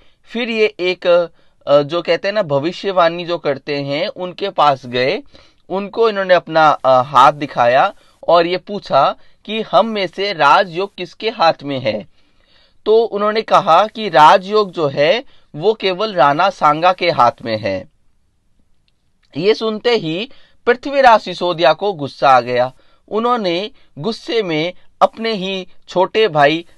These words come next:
राणा सांगा की आंख फोड़ दी। आपको ये प-, अ, सुनकर बहुत गर्व होगा दोस्तों, राणा सांगा जो थे, उनके शरीर में टोटल अस्सी घाव मिले हैं, अस्सी घाव, और उनके बावजूद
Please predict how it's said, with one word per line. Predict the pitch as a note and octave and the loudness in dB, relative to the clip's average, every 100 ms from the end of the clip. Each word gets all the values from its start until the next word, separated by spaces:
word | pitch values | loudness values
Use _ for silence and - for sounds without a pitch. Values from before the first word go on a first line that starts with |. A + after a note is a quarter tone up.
| _ | _
राणा | C3+ D3+ F3 G#3+ | 4 4 4 -2
सांगा | G#3+ D#3+ D3 D3+ | 2 0 2 0
की | D3 E3+ G3+ A3 _ _ - | 0 -4 -8 -10 _ _ 2
आंख | E3+ E3 | 2 2
फोड़ | - A#2+ | -4 -8
दी। | G#2 G2+ F#2 _ _ _ _ _ C3+ | -6 -12 -12 _ _ _ _ _ -2
आपको | D3+ - G3+ | -2 0 -6
ये | G3 G3+ | -2 -4
प-, | - E3+ | 0 2
अ, | D3+ D3+ D3+ D3 | 6 6 6 4
सुनकर | - G3+ G3 G#3 | -4 -8 -4 -4
बहुत | E3 D#3 D#3+ | 0 0 0
गर्व | C3 D#3 F#3+ G3+ | -2 0 0 -2
होगा | F#3 D#3+ D3+ | -6 0 0
दोस्तों, | C#3+ C#3+ - D#3 E3+ - _ _ _ | 0 -6 -8 -10 -10 -12 _ _ _
राणा | C#3+ D#3 G#3 | 0 2 0
सांगा | A3 F3+ D#3+ D3+ | 0 -2 2 0
जो | C3+ C3 C#3 | 0 -8 -8
थे, | C3+ G3 - - _ | -8 -8 -12 -20 _
उनके | F3+ G3+ F3+ A3+ | -8 -8 -8 -8
शरीर | G#3+ F3+ E3 F3 F#3+ | -2 -2 0 -4 -6
में | D#3+ D#3+ G3 - - _ | -8 -8 -10 -14 -20 _
टोटल | F#3+ G3 - B3 - F#3+ | -4 -2 -2 -4 -2 -4
अस्सी | - - B3+ A#3 | -4 -10 -10 -6
घाव | E3+ C#3+ D3 | 2 4 4
मिले | C3 A#2 A2+ | -4 -6 -6
हैं, | A#2 G2+ G2+ D3+ | -6 -10 -6 -6
अस्सी | - - D3+ | -8 -8 -8
घाव, | A#2 G#2 F#2+ - _ _ _ - | 0 0 0 -8 _ _ _ 0
और | G#3+ | 0
उनके | - G#3 G#3 A3+ A3 | 0 -10 -8 -4 -4
बावजूद | D#3+ D3 D3+ D#3+ D#3+ A#3 | 2 4 4 0 -8 -10